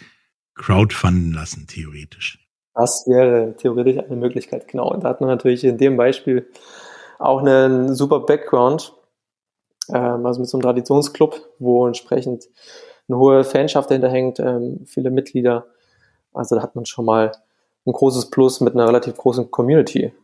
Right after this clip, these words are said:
Speaker 2: die man eben genau darüber auch ansprechen möchte.
Speaker 1: Hm, da ist jetzt auch meine Frage, ich meine, Crowdfunding heißt ja immer, du musst eine Crowd finden, die das fundet. Also Leut-, mehrere Leute, die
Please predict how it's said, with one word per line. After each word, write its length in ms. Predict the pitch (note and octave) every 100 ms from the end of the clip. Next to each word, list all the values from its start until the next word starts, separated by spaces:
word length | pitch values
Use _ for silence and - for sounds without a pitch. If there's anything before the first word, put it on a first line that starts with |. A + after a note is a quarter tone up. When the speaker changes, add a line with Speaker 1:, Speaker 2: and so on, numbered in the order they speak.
| _
Speaker 2:
die 60 | A#2
man 180 | A2+
eben 160 | A#2 A2+
genau 200 | A#2 A2
darüber 380 | A2+ A2+ A2+ A2+
auch 140 | A2
ansprechen 640 | - B2 - A#2 A#2 A2+ A2+
möchte. 460 | A#2 - A2 G#2 - _ _ _ _ _ _ _ _ _ _
Speaker 1:
Hm, 200 | A2 A2
da 80 | F#2+
ist 160 | A#2+ -
jetzt 160 | A#2+
auch 80 | A2+
meine 240 | A#2 G#2
Frage, 420 | G2 A2 A2 A#2 - - -
ich 60 | A2
meine, 180 | G#2+ G#2+
Crowdfunding 640 | C#3+ E3 - B2+ B2 A2
heißt 220 | G#2+ -
ja 80 | G#2
immer, 320 | A2+ A2+ G#2 - _ _ _ _ _ _ _ _ _ _ -
du 60 |
musst 260 | A#2 C3 -
eine 100 | A#2+
Crowd 380 | - A2+ B2 A#2+
finden, 460 | - G2 F#2+ F#2
die 120 | F2+ F#2+
das 180 | F#2
fundet. 360 | - G2 F#2 D#2
Also 220 | E2+ F2+
Leut-, 260 | F2+ G2 A2
mehrere 300 | G#2+ G2+ F#2
Leute, 400 | F#2+ G#2+ - G#2
die 240 | F#2+ F#2